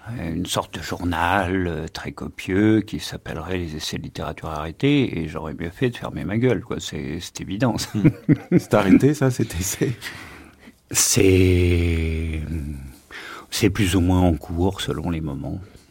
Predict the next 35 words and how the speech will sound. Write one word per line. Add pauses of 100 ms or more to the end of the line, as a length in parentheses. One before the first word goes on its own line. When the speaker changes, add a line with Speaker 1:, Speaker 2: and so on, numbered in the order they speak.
Speaker 2:
Hmm. (640)
Ça
va
pas
assez
vite,
ça ? (1500)
Speaker 1:
Non,
mais
il
y
a
aucune
urgence. (920)
Il
y
a
aucune
urgence.
Je
ne, (1040)
je
ne
concours
à
aucun
prix
littéraire,
euh,
je
n'ai,
euh,
pas
d'échéance,
euh,